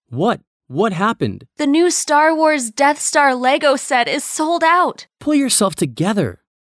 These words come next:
Speaker 1: Why is that such a big deal?
Speaker 2: Are you kidding me? We clearly don't see eye to eye on this. What am I supposed to do now?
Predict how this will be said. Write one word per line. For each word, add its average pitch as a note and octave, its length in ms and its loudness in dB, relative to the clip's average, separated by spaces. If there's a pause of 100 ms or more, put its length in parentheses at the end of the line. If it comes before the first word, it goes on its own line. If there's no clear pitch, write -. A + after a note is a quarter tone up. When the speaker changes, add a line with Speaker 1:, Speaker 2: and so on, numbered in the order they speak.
Speaker 1:
Why C#3+ 220 -2
is A3 140 -2
that A3 160 -4
such - 260 -2
a G3+ 60 0
big D#3+ 300 -4
deal? D3 360 0 (120)
Speaker 2:
Are - 120 0
you E4 160 6
kidding D#4+ 400 -2
me? F#4 400 -2
We C4+ 220 0
clearly D4 560 -2
don't B3 340 -4
see B3+ 240 -4
eye G#3 180 2
to G3+ 60 0
eye G#3+ 260 2
on E3+ 200 -2
this. E3+ 360 -10 (200)
What C4+ 220 -4
am E4 80 4
I F#4 140 4
supposed E4 460 -2
to E4+ 60 -2
do D#4+ 140 2
now? D4 460 2